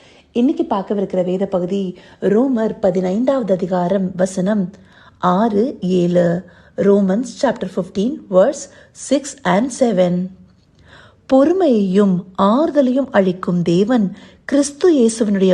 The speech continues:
மாதிரியின்படியே நீங்கள் ஏக சிந்தையுள்ளவர்களாய் இருக்கும்படி உங்களுக்கு அனுக்கிரகம் செய்வாராக. ஆதலால் தேவனுக்கு மகிமையுண்டாக, கிறிஸ்து நம்மை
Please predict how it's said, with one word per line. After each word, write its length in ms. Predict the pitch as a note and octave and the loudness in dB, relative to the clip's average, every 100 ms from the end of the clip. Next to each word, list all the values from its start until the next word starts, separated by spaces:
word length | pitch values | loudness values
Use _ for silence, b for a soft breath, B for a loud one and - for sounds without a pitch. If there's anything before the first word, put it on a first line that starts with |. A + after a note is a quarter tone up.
| F3 | 2
மாதிரியின்படியே 1080 | F3 F#3+ B3+ C4+ C#4+ B3+ G3 F#3 F3 F#3+ G3 E3 B B B | 0 2 0 0 0 0 2 2 2 2 2 2 B B B
நீங்கள் 440 | G#3+ B3 G#3 F#3+ F#3+ | 2 4 4 4 2
ஏக 500 | E3+ F#3+ A#3+ D#4 D#4 | 2 2 4 2 0
சிந்தையுள்ளவர்களாய் 920 | C#4 B3 A#3+ A#3 A3 G#3 G3 A3 A#3+ G#3 | 0 0 2 2 2 2 2 2 2 0
இருக்கும்படி 600 | F#3+ - F3+ F3 F3+ C#4 F#3 B B B - | -2 -2 -2 0 0 0 -2 B B B -2
உங்களுக்கு 760 | A#3+ D4+ F#4 E4+ C4+ - A3 F#3 | 0 2 4 4 2 0 -2 0
அனுக்கிரகம் 600 | G3+ C4 C4 C#4+ A#3+ C4+ - | 0 0 2 0 2 0 0
செய்வாராக. 800 | G3 F#3+ F#3 F3 E3 E3 - G3 F3+ D#3+ - _ _ - B B B - F3 | 2 4 2 2 0 -2 2 2 2 -2 -10 _ _ -20 B B B 0 2
ஆதலால் 520 | G#3+ G#3 F3+ G3 E3+ - B - F#3+ | 4 4 4 4 2 -2 B -2 2
தேவனுக்கு 560 | F#3+ B3+ D4 D4 D4 A#3+ | 4 4 2 0 0 0
மகிமையுண்டாக, 880 | G3 G3 A3 G3+ F3+ F3 E3+ F#3+ A3 F3+ - B B | 0 0 0 0 0 0 0 2 2 2 -4 B B
கிறிஸ்து 520 | - C#4+ D4+ - - F4 | -4 -2 -2 -4 0 2
நம்மை 300 | D4 G#3+ | 2 2